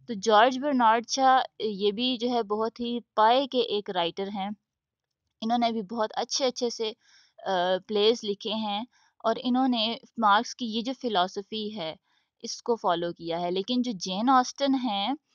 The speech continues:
जॉर्ज बर्नार्ड शॉ तो बाद में आने वाले हैं ना, लेकिन जो जेन ऑस्टन हैं, इन्होंने अपने नॉवेल्स में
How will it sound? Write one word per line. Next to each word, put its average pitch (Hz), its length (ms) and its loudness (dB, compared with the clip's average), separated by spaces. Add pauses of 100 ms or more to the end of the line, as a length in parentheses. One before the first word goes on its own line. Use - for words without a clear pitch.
(360)
जॉर्ज 247 360 4
बर्नार्ड 247 380 2
शॉ 285 140 -2
तो 277 100 -4
बाद 208 320 8
में 254 140 2
आने 170 240 0
वाले 170 240 -2
हैं 196 100 -6
ना, 247 80 -2
लेकिन 262 280 -2
जो 262 100 -2
जेन 202 260 -2
ऑस्टन 254 440 2
हैं, 285 200 2
इन्होंने 269 460 0
अपने 247 300 0
नॉवेल्स 220 640 0
में 214 300 -4